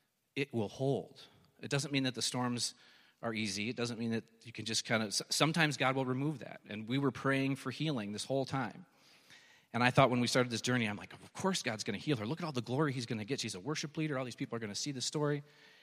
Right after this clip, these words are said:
And I thought, "Well, if you don't heal her," what, and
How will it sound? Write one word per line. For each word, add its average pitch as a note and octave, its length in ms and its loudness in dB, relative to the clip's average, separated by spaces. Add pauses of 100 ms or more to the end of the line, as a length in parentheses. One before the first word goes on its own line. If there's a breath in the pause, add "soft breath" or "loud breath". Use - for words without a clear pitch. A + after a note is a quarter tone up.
(880 loud breath)
And B2 80 -2
I A2+ 60 0
thought, G#2 140 -2
"Well, G#2+ 100 0
if G2+ 100 -6
you B2 60 -6
don't D3 260 2
heal A#2+ 220 -4
her," G2+ 80 -2
what, A#2+ 160 -6 (360)
and A#2 140 -8